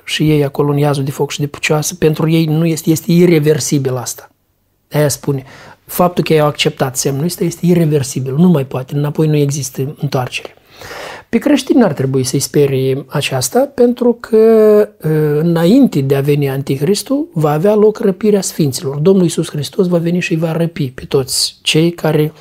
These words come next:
au crezut în El. Și cei care vor apuca să fie în viață atunci, ei vor fi răpiți la cer. Oamenii aceștia vor dispărea. Da.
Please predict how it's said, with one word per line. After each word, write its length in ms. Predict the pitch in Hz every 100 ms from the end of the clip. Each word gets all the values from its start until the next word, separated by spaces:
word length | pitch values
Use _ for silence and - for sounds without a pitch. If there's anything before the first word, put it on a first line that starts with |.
| - _
au 120 | 156
crezut 360 | - 151 151 151
în 100 | 143
El. 220 | 117 - - -
Și 140 | - -
cei 200 | - 214
care 200 | 190 175
vor 240 | 160 165
apuca 380 | 160 160 175 180
să 140 | 156
fie 200 | - 175
în 80 | 165
viață 300 | 160 143 127
atunci, 380 | 131 - 196 254 311 - _
ei 180 | 175 240
vor 160 | 220
fi 140 | 151 226
răpiți 360 | 208 214 208
la 100 | 226
cer. 320 | 226 214 147 -
Oamenii 280 | - 196 165
aceștia 440 | 143 240 233 254 262
vor 380 | 151 208 233 - _ _ _ _ _ _ _
dispărea. 380 | 185 - 190 - - - -
Da. 100 | -